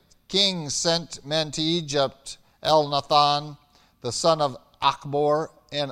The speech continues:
other men who went with him to Egypt. And they brought Urijah from Egypt and brought him to Jehoiakim the king,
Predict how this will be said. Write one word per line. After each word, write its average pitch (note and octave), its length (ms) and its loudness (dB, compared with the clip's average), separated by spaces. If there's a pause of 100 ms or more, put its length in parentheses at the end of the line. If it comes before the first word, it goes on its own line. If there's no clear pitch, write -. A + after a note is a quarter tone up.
other E3+ 240 2
men B2 300 -2
who C#3+ 180 -4
went D3+ 340 0
with D#3 220 -4
him C#3 220 -6
to C#3+ 120 -8
Egypt. B2 600 -4
And B2+ 120 -10
they B2+ 80 -4
brought C3 360 2
Urijah C3+ 680 2
from C3 160 -8
Egypt D3+ 420 -2
and B2+ 140 -6
brought D3+ 260 6
him D3 200 -6
to C3 200 -6
Jehoiakim C#3 760 -2
the B2 80 -8
king, D#3+ 440 -4